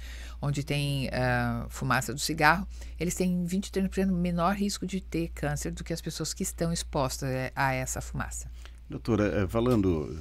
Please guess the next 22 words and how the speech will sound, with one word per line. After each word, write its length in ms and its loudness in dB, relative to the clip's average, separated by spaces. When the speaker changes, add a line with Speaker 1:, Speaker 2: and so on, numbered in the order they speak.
Speaker 2:
não 360 8
é 80 8
a 80 6
área 300 8
da 120 4
senhora, 460 2
enfim, 240 2
mas, 380 4
mas, 240 0
eh, 100 0
eh, 500 0
antigamente 520 4
tinha 120 2
uma 200 2
foto, 760 0
e, 260 -2
e 60 4
acho 180 0
que 60 2
até 160 0
hoje 300 4
circula, 600 0